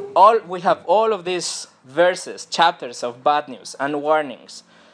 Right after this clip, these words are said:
and be careful and change, and then you have only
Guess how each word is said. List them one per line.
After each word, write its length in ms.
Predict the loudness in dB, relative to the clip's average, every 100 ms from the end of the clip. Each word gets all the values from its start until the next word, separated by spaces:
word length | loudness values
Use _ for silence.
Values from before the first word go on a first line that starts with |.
| _
and 200 | -6 -4
be 100 | -4
careful 420 | -2 0 0 -2 -8
and 180 | -8
change, 640 | -6 -2 -2 -2 -8 -14 -20 _ _ -12
and 140 | -6 -4
then 140 | -4
you 80 | -4
have 340 | -4 -4 -8 -20 _ _
only 520 | -4 -2 -2 -4 -4